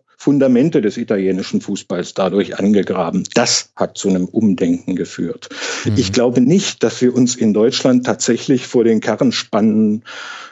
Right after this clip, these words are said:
Speaker 1: sollten, äh, solcher Ideen. Denn in Deutschland sind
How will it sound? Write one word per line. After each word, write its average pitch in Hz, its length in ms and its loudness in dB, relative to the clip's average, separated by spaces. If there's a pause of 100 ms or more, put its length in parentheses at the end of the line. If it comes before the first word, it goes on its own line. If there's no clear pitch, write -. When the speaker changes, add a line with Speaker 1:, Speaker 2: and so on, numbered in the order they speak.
(120)
Speaker 1:
sollten, 113 600 2
äh, 113 260 2
solcher 110 520 0
Ideen. 113 520 2
Denn 98 140 0
in 101 240 -2
Deutschland 104 420 -2
sind 101 180 -2